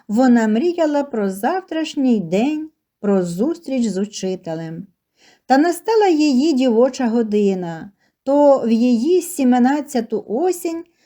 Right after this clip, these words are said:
закралося солодке кохання. А школа жила своїм звичним життям. Хіба що однокласники Оксани помітили, що вона стала приділяти більше уваги урокам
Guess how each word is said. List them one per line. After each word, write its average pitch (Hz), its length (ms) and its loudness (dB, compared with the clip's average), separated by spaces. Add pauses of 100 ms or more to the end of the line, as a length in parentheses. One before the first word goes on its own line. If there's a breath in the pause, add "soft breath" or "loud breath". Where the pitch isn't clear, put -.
(140)
закралося 339 920 0
солодке 214 720 0
кохання. 185 840 -8 (680)
А 254 120 0
школа 403 500 0
жила 233 380 2
своїм 220 420 -2
звичним 202 580 -4
життям. 196 680 -8 (460 loud breath)
Хіба 392 360 4
що 359 240 0
однокласники 330 920 0
Оксани 330 640 -2
помітили, 285 800 0
що 240 220 -2
вона 247 240 4
стала 247 340 2
приділяти 240 680 0
більше 262 440 -2
уваги 262 520 0
урокам 240 680 2